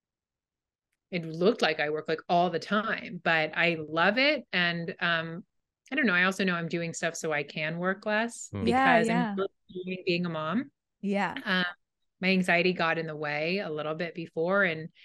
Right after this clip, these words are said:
Speaker 1: now I'm loving, like, driving all over to take my son to rugby, and my daughter plays ultimate frisbee, and, like,
Speaker 3: Oh my
Speaker 1: they,
Speaker 3: God, I
Speaker 1: they,
Speaker 3: love it.
Speaker 1: they just drive all over, and I'm like, I'm really, really enjoying just being with my kids more, and that's also why I wanna kinda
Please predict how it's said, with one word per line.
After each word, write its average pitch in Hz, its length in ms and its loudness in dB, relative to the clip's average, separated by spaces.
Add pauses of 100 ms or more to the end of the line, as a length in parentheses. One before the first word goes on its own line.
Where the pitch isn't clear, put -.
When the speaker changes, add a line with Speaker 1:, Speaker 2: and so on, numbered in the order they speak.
(280)
Speaker 1:
now 185 140 6
I'm 190 120 6
loving, 185 280 4
like, 180 180 0
driving 175 340 2
all 170 120 0
over 180 340 4
to 190 160 -4
take 170 200 0
my 170 100 -2
son 165 180 -2
to 165 80 2
rugby, 196 400 6
and 180 80 4
my 160 140 -2
daughter 160 240 2
plays 190 220 -2
ultimate 160 360 -4
frisbee, 170 540 0
and, 165 200 -4
like, 165 140 -4
Speaker 3:
Oh 214 60 2
my 190 60 4
Speaker 1:
they, 185 60 4
Speaker 3:
God, 180 120 8
I - 60 10
Speaker 1:
they, 160 40 4
Speaker 3:
love 151 240 4
it. 120 220 -6 (240)
Speaker 1:
they 208 60 -10
just 262 220 -4
drive 208 320 6
all 220 180 8
over, 196 360 4
and 170 200 0
I'm 180 180 2
like, 175 420 0 (760)
I'm 208 600 2
really, 208 880 4 (480)
really 196 400 2
enjoying 170 560 -2
just 160 260 -2 (120)
being 160 240 -2
with 156 160 -6
my 151 140 -4
kids 160 320 -4
more, 196 260 2
and 165 120 -2
that's 151 280 -4
also 151 300 -4
why 175 180 0
I 175 60 0
wanna 170 380 -6
kinda 160 280 -6